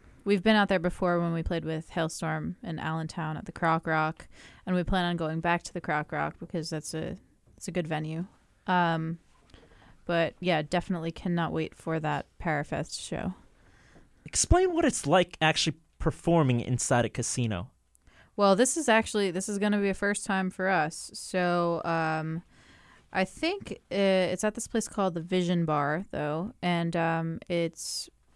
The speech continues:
Speaker 1: right before this huge celebrity, um, horror party happening. So there's gonna be a bunch of people, like, dressed up in crazy costumes and with crazy makeup, kinda like we are on a daily basis.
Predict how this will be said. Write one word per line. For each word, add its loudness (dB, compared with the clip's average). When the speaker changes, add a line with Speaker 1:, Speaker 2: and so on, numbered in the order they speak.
Speaker 1:
right 0
before 0
this -4
huge -2
celebrity, 0
um, -4
horror 0
party 2
happening. -2
So 0
there's 0
gonna 2
be 4
a 2
bunch 2
of -12
people, 0
like, -8
dressed 0
up 0
in -4
crazy -2
costumes -2
and -2
with -8
crazy 0
makeup, -4
kinda 0
like -4
we 0
are -2
on -4
a -4
daily -2
basis. -4